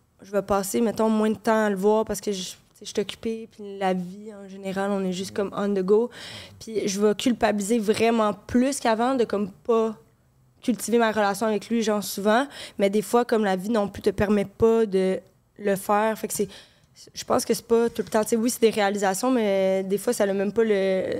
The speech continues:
l'impact que ça devrait avoir, tu sais, dans le sens, je, je prends pas nécessairement le temps qu'il faudrait que je prenne avec,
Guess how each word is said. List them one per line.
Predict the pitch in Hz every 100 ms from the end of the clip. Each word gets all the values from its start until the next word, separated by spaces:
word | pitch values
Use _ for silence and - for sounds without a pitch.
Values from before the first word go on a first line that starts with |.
| - - - _ _ _ 202 -
l'impact | 208 214 208 226 220
que | 202
ça | 190
devrait | 196 202 208
avoir, | 208 196 202 202
tu | 202
sais, |
dans | 208
le | 196
sens, | 214 208
je, | - _ _ _ _ -
je | -
prends | - 202
pas | 254 247
nécessairement | 233 214 233 214 214 220
le | 226 196
temps | 214
qu'il | 214
faudrait | - 208 202
que | 202
je | 190
prenne | - 220
avec, | 202 190 208